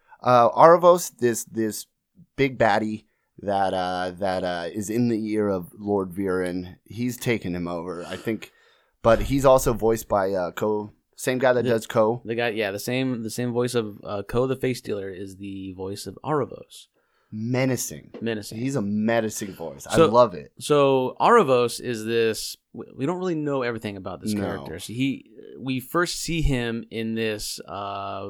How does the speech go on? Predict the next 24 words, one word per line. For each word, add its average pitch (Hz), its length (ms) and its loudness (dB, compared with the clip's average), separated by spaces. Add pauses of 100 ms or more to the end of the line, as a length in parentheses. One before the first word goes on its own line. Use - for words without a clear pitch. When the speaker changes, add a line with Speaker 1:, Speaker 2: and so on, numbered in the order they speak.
(120)
Speaker 2:
mirror 127 760 0
that 98 200 -6
Viren 107 640 -4 (1080)
procures, 135 580 -8
I 175 80 -4
guess. 202 380 -10
He, 107 100 -4
Speaker 1:
Yeah. 95 260 -2
Speaker 2:
he, 117 200 -6
he 123 160 -4
gets 147 180 -2
this 147 180 -2
mirror 110 420 -2
and 98 100 -6
he's 110 120 -6
trying 135 180 -4
to 120 60 -6
figure 113 260 -4
out 104 220 -4
what 104 460 -6
kind 113 160 -8
of 101 80 -8
magic 95 440 -12
is, 92 420 -10